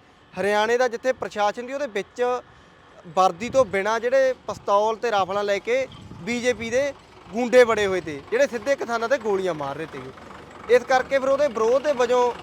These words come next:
ਕਿਸਾਨ ਜਥੇਬੰਦੀਆਂ ਨੇ ਕਾਲ ਦਿੱਤੀ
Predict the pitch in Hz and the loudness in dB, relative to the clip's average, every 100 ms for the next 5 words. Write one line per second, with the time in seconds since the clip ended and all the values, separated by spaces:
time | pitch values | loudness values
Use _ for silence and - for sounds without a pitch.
0 | - - - - 226 226 226 247 240 240 | -16 -16 -16 -8 -6 -2 0 0 0 0
1 | 240 240 247 233 220 208 214 214 - 226 | 0 0 -2 -2 2 4 4 0 -8 -8
2 | 247 247 | -10 -10